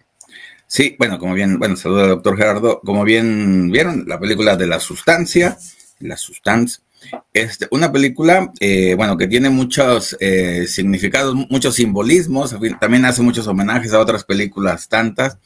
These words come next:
Entonces, bueno, y habla de, de algo muy, bueno, muy actual, digo, entre uno de sus, ah, temas que tiene que ver con la vejez, el miedo a la vejez,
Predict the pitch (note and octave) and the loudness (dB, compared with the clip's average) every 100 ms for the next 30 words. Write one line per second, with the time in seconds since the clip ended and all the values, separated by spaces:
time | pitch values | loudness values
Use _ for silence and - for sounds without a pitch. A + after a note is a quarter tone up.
0 | - - - _ G2 F#2+ A2 A2 C#3 B2+ | -20 -20 -20 _ -4 0 0 0 -2 -2
1 | F#2 F2+ D2+ - _ - _ _ - D#3 | -2 -6 -6 -14 _ -20 _ _ 2 2
2 | D#3+ - E3 G3 E3 C#3 A2+ G#2+ G2+ G2+ | 2 -2 -2 2 2 4 2 0 0 0
3 | A2+ A#2+ B2 C3+ C3 A2+ G2+ G#2+ B2 B2 | 0 2 2 2 4 4 2 0 4 4
4 | A#2+ A#2 A2 G2+ B2+ D3+ C3+ - B2 C3 | 4 2 -2 -2 -2 0 -2 0 0 0
5 | E3 A2 G#2 G2+ G2 G2+ A#2 B2+ B2 - | -4 -6 -4 -4 -4 0 0 2 0 0
6 | G#2 F#2 F2 - - F#2 F#2+ F2+ E2+ - | -2 -4 -4 -10 -8 -4 -2 -2 -4 -2
7 | B2 C#3 B2+ G#2 - F#2+ A#2 G#2+ G#2 A2+ | -2 0 0 -2 -6 -6 -2 -2 -2 -2
8 | G#2 F2 F#2 - A#2 A2+ F#2+ G2 G2 F2 | 0 -2 -2 -2 -2 -2 -4 -4 -4 -4
9 | E2 - A#2 A2+ - | -6 -2 0 0 -4